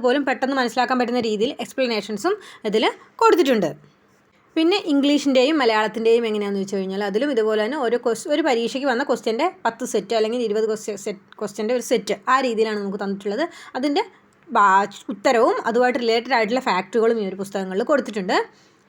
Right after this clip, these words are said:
ഈ മൂന്ന് വിഷയങ്ങളിലും മാർക്ക് പോകാതെ നോക്കാൻ ആഗ്രഹിക്കുന്നവർക്ക് കണ്ണും പൂട്ടി വിശ്വസിക്കാവുന്ന ഒരു ബുക്കാണിത്. വൊക്കാബുലറി റിവിഷൻ നല്ലതാണെങ്കിൽ ബേസിക് മുതൽ പഠിക്കാൻ ഇത് ബെസ്റ്റാണ്. ഇതിനെക്കുറിച്ച് കൂടുതൽ ഡീറ്റെയിൽസ് വേണമെങ്കിൽ താഴെ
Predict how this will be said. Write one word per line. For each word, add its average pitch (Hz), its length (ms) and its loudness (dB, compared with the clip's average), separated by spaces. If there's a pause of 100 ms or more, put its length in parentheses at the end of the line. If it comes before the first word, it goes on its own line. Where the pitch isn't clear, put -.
(580)
ഈ - 20 6 (120)
മൂന്ന് 349 360 6
വിഷയങ്ങളിലും 277 640 2
മാർക്ക് 220 340 0
പോകാതെ 240 420 4
നോക്കാൻ 220 400 0
ആഗ്രഹിക്കുന്നവർക്ക് 202 720 0 (120)
കണ്ണും 269 360 2
പൂട്ടി 254 240 0
വിശ്വസിക്കാവുന്ന 214 600 -2
ഒരു 226 120 2
ബുക്കാണിത്. 196 520 -2 (540)
വൊക്കാബുലറി 339 720 4
റിവിഷൻ 262 320 0
നല്ലതാണെങ്കിൽ 233 580 2
ബേസിക് 254 380 4
മുതൽ 330 180 2
പഠിക്കാൻ 233 400 0
ഇത് 269 140 -4
ബെസ്റ്റാണ്. 220 440 0 (300)
ഇതിനെക്കുറിച്ച് 339 500 0
കൂടുതൽ 285 300 0
ഡീറ്റെയിൽസ് 254 380 0
വേണമെങ്കിൽ 220 440 -2
താഴെ 233 280 4